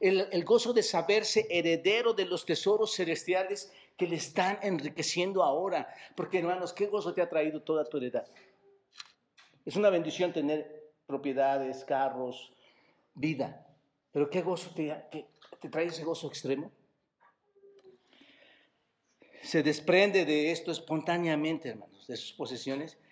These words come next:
Y todos estos hombres lo ponen a la disposición del Señor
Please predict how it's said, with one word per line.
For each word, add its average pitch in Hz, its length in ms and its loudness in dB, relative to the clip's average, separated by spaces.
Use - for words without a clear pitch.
Y 185 200 -4
todos 233 340 -2
estos 196 340 -4
hombres 147 300 0
lo 131 220 -4
ponen 135 520 2
a 127 60 -6
la 120 140 0
disposición 131 600 -6
del 127 140 -6
Señor 120 480 -6